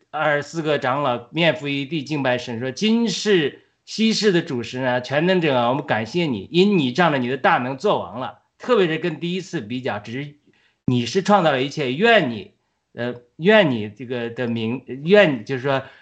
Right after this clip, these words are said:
你一定是本来作王的。但这次就说了，你已经仗着你大能作王了，而且，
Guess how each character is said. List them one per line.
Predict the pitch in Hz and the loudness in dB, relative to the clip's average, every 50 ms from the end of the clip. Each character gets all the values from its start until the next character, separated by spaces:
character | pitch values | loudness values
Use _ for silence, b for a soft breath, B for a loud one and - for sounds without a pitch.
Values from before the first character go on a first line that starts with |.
| B B B | B B B
你 | 147 135 139 143 | -2 0 0 0
一 | 151 170 180 208 | 0 0 2 4
定 | 202 220 214 | 6 6 6
是 | 196 190 | 6 4
本 | 185 196 143 123 101 | 2 2 0 0 0
来 | 110 135 185 220 | 0 -2 -2 0
作 | 175 202 160 117 | 2 2 2 0
王 | 85 62 - - | -2 -6 -10 -16
的。 | - - - - | -18 -10 -2 0
但 | 175 202 190 202 | 2 2 2 2
这 | 202 262 254 220 | 0 0 0 0
次 | - - 170 156 | 0 -4 -8 -6
就 | 139 165 156 | -4 -4 -4
说 | 127 - - - 147 151 156 156 | -4 -8 -12 -12 -6 -2 0 0
了， | 147 117 - B B B B B B B B | 0 0 -4 B B B B B B B B
你 | 135 151 190 208 180 | -4 -2 0 0 0
已 | 143 117 110 | -2 -2 -2
经 | 131 202 208 180 | -2 -2 0 2
仗 | 208 196 165 | 2 2 2
着 | 143 | 0
你 | 127 117 | -4 -8
大 | 110 127 139 131 | -8 -6 -6 -6
能 | 120 117 120 113 | -6 -8 -12 -10
作 | 139 135 113 | -10 -10 -10
王 | 98 92 90 | -10 -12 -14
了， | 90 | -16
而 | 73 110 131 | -16 -14 -14
且， | 147 - - 131 120 113 - | -14 -12 -10 -10 -8 -10 -10